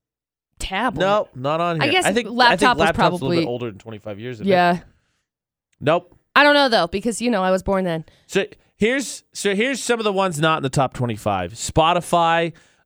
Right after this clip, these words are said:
Speaker 2: uh, Sony game consoles, Facebook, uh, Skype.
Speaker 1: Spotify.
Speaker 2: That's, that's in, uh, the top. That's in the bottom ten, basically.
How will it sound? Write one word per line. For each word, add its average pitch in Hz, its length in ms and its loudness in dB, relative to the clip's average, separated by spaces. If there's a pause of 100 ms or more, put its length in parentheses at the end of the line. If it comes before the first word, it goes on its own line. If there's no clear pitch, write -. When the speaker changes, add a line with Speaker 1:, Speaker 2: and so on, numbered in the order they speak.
Speaker 2:
uh, 117 280 -2
Sony 160 540 -2
game 156 280 -2
consoles, 147 680 -2
Facebook, 151 840 -2 (440)
uh, 101 140 -6
Skype. 151 540 0
Speaker 1:
Spotify. 170 100 -6
Speaker 2:
That's, - 420 -2 (140)
that's 135 460 -2
in, 147 200 0
uh, 127 220 0
the 123 160 -8
top. 135 280 -2
That's 156 180 -2
in 160 40 0
the 151 80 2
bottom 143 460 2
ten, 135 400 0
basically. 110 680 -4